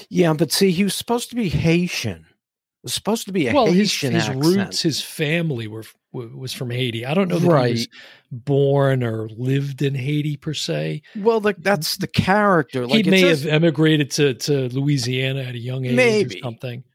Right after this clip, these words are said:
Speaker 1: It says based on a true story, and I'm like, "Come on."
Speaker 2: 'Cause he had that kind of Cajun
Speaker 1: Yeah,
Speaker 2: Yeah.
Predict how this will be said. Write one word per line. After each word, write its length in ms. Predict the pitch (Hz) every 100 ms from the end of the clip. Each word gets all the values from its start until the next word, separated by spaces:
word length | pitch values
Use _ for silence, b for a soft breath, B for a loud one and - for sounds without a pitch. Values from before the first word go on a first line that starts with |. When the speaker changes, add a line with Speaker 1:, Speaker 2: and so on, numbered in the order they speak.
| -
Speaker 1:
It 200 | 202 196
says 380 | - 240 214 143
based 520 | 131 160 160 131 -
on 140 | 135 120
a 60 |
true 280 | 104 - 123
story, 800 | 104 - 143 139 110 101 104 110
and 120 | 139
I'm 100 | 139
like, 300 | 139 143 123
"Come 180 | 233 233
on." 140 | - - _ _ -
Speaker 2:
'Cause 140 | 208
he 120 | 233
had 140 | 240 254
that 160 | 220
kind 220 | - 180
of 80 | 139
Cajun 800 | - 160 156 147 127 139 127 117 - _ _ _ _ _ _ _ _ _ _ _ _ _ _ _ _ -
Speaker 1:
Yeah, 500 | 220 214 180
Speaker 2:
Yeah. 0 | 151